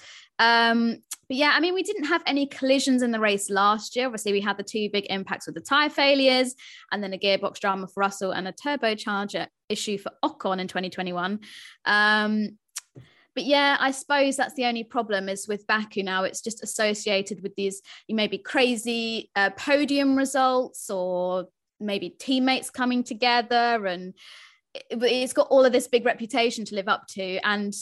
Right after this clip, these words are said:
just naturally, it's not gonna happen a hundred percent of the time. You're gonna have to take, um,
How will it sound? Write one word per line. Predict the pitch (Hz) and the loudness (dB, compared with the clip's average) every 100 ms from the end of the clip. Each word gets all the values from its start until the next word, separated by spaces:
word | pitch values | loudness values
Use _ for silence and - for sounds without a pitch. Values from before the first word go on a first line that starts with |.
| - | -10
just | 226 240 | -8 -4
naturally, | 220 220 - - 208 208 208 214 233 _ _ - | -2 -2 -2 -6 -2 0 0 -2 -6 _ _ -6
it's | 233 254 | -2 0
not | 233 208 | 0 0
gonna | 208 | -2
happen | 208 196 208 | -2 -4 -4
a | 190 | -4
hundred | 196 202 - | -4 -4 -8
percent | 196 190 | -8 -6
of | - | -8
the | |
time. | - 202 196 196 | -6 -2 0 0
You're | 196 | -4
gonna | 202 190 | -4 -4
have | 190 - | -8 -10
to | 196 | -10
take, | 202 185 - _ _ _ _ _ - | -6 -6 -8 _ _ _ _ _ -10
um, | 170 185 175 170 175 | -6 -6 -6 -8 -10